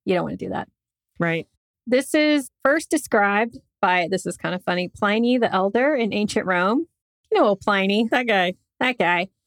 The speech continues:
Speaker 1: So he was like, "It's a beautiful plant, it's beautiful flowers, and it's, like,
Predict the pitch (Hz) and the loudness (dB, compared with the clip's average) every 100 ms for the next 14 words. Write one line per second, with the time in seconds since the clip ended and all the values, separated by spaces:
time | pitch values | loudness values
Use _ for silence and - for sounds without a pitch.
0 | _ - 269 262 254 285 269 226 185 247 | _ -6 0 2 2 2 2 2 0 0
1 | 285 262 285 359 - 440 262 214 220 247 | 0 0 0 0 0 2 2 0 0 -2
2 | 277 320 - 392 294 196 190 196 - 233 | 0 -2 0 2 4 4 2 -2 -4 -2
3 | 214 196 - 185 170 | 0 -2 0 0 0